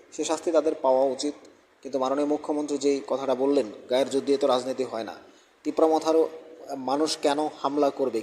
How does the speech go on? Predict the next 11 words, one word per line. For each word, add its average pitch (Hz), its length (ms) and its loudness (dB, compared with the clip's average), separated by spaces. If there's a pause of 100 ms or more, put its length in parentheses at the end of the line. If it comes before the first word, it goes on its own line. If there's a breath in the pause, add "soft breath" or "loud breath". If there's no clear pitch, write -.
কী 175 100 -6
কারণে, 131 340 2 (400)
তারা 143 140 0
কারা, 135 340 2 (1000)
এগুলোকে 151 500 4 (360)
শাস্তি 135 360 0
দিলেই 143 260 4
সব 143 180 -2 (160)
ঠিক 127 140 -6
হয়ে 117 160 -4
যাবে। 95 240 -6